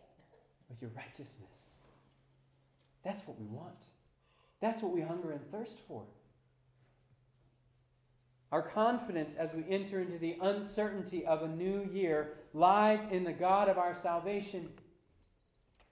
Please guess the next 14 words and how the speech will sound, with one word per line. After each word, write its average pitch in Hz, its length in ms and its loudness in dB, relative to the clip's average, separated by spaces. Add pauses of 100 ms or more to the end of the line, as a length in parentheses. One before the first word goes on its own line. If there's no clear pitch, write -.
(580)
And 127 180 -8
we 123 80 -8
know 123 440 -8
his 123 180 -8
salvation 117 760 -8
is 113 120 -12
mighty, 117 520 -8 (1400)
because 120 300 -10
all 151 280 -2
the 151 180 -10
ends 147 280 -10
of 117 200 -8
the 117 220 -10
earth 139 400 -8